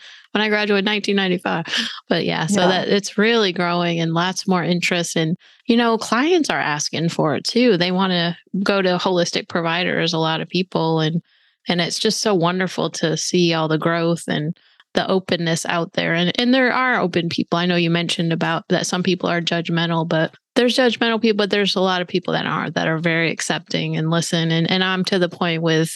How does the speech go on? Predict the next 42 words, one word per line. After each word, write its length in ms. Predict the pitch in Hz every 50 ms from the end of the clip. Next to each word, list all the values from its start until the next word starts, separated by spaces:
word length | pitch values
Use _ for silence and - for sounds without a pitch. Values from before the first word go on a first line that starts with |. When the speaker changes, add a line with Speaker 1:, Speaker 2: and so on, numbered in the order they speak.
| - - -
Speaker 1:
you 60 | 196
know, 100 | 175 165
people 300 | 165 - - 196 180 180
that 80 | 170 165
are 40 | 160
judgmental, 720 | 160 165 160 160 180 180 165 160 151 - - 170 160 156
then 300 | 160 160 156 156 160 156 - -
you're 160 | 190 185 190
not 160 | 185 175 156
my 100 | 170 165
people. 420 | 160 - 170 175 - - - - _ _ _ _ _ _ -
<laughs> 80 | - - - - - - - - - _ _ -
Speaker 2:
Yeah. 440 | 233 233 233 208 196 180 208 220 233 - 233 262
Speaker 1:
Right. 400 | 269 247 220 233 214 190 - -
Speaker 2:
Yeah. 380 | 214 233 - 262 - - - 254
Speaker 1:
<laughs> 120 | - - 262 - _ _ _ -
And 140 | 233 202
I 120 | 202 202 202
will 120 | 196 196
find 260 | 196 - 208 208 196
the 60 | 190 196
people 340 | - - 202 196 190 185 180
that 100 | 180 175
are 160 | 196 226 214
my 160 | 208 180 170
tribe. 420 | 165 - - 160 - 170 170 165 - -
And 260 | 170 165 180 190 185 _ _ - - - - - _ -
that's 180 | 208 214 196 -
the 60 | 208
whole 160 | 220 185 -
point 220 | - - 190 185 180
of 40 |
this 120 | 175 175 -
podcast 360 | - - - 180 - - -
too, 120 | - 254
is 120 | 233 214 180
to 60 | 180
build 240 | 170 180 175 175 165
that 160 | 170 165 165
holistic 420 | - - - - 185 - - - 170
community. 680 | - - 175 175 - 175 175 - 175 - 185 185 185
And 160 | 202 185 185